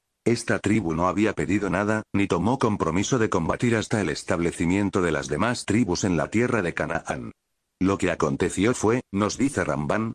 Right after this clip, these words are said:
que cuando Moisés repartía las tierras de Sihón y Og entre los rubenitas y gaditas en proporción a la población de cada una de estas tribus,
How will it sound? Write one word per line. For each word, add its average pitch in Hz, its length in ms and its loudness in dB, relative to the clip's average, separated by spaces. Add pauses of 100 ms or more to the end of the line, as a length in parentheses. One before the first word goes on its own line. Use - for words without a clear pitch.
(100)
que 87 160 -2
cuando 92 300 0
Moisés 87 340 0
repartía 101 540 -2
las 85 180 -6
tierras 104 400 0
de 95 100 0
Sihón 107 380 0
y 85 100 0
Og 95 140 -2
entre 90 300 -2
los 87 200 0
rubenitas 82 600 -2
y 87 60 -2
gaditas 101 420 -2
en 73 120 0
proporción 101 520 0
a 90 60 0
la 71 120 -2
población 95 540 0
de 90 100 -2
cada 92 220 -2
una 104 160 0
de 82 160 2
estas 95 320 -2
tribus, 110 500 0